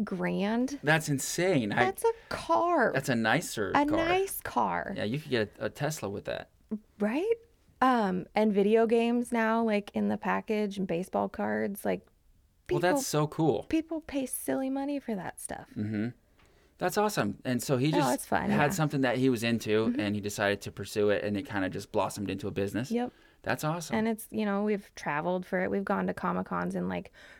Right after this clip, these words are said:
Speaker 1: Reno and Vegas, and, um, he's gone down to the big one in San Diego,
Speaker 2: Mm-hmm.
Speaker 1: um, Seattle, Portland. Yeah, it's fun.
Speaker 2: So did he collect them as a kid?
Speaker 1: Yeah.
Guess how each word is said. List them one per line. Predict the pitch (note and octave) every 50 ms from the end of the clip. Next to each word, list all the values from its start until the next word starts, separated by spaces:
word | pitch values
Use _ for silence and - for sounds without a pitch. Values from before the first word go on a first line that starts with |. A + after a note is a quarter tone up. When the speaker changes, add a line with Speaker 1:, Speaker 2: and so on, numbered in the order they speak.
| - -
Speaker 1:
Reno | G#3 G#3+ G#3 G3 F#3+ F#3 F3+ F#3 F3+
and | F3 F3 F#3
Vegas, | F#3 F3+ F3+ F3 F3 F3+ F3 F3 F3 F#3 - - F3+
and, | F3+ E3+ E3+ -
um, | - - - - - F#3
he's | - A3 A3 G#3
gone | G#3 G#3 G3+ F#3+ F#3
down | F#3 F3+ F3 E3+ F3 -
to | - F3+
the | F3 F3
big | F3+ F3 F3 F#3
one | F#3+ F#3 F#3 F3 F3 F3+
in | - F3 F3 F3+
San | - - F3+ F3 F3+
Diego, | F#3 F3+ E3+ E3 E3+ E3 F3 F3+ E3+ E3+ - F#3+ - _ - -
Speaker 2:
Mm-hmm. | - - - - G#3+ - - -
Speaker 1:
um, | F#3+ F#3 E3+ - - - - - - _
Seattle, | - - - A3+ G3+ F#3 F3+ F3+ F3+ F3+ F#3
Portland. | - - F#3 F3+ - F3+ F3 F3 F3 F3 F3 F3+ - - - - - - - - - - - _ -
Yeah, | A3+ B3+ B3+ A3 A3+
it's | A3+ -
fun. | - - A3+ G#3 F3+ -
Speaker 2:
So | - - F3 D3+
did | C#3+ C#3+ C#3+
he | E3+ F3
collect | - D3 C3+ C3+ C3 -
them | C3+ B2+ B2
as | G#2 G2+
a |
kid? | - - G#2 G2 A2+ C3+ - - - - _ _ -
Speaker 1:
Yeah. | G#3+ G3 -